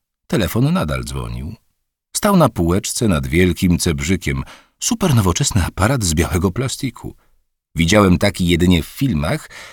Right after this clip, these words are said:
i w gabinecie naszego dyrektora. Podniosłem słuchawkę. „Halo?” „Kto mówi?” zapytał przenikliwy kobiecy głos. „A z kim pani chce rozmawiać? Czy to chat na kurnóż?” „Co?”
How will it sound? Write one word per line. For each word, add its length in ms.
i 240
w 60
gabinecie 540
naszego 320
dyrektora. 600
Podniosłem 520
słuchawkę. 500
„Halo?” 300
„Kto 180
mówi?” 520
zapytał 440
przenikliwy 580
kobiecy 380
głos. 360
„A 280
z 120
kim 200
pani 260
chce 160
rozmawiać? 720
Czy 120
to 120
chat 200
na 80
kurnóż?” 560
„Co?” 280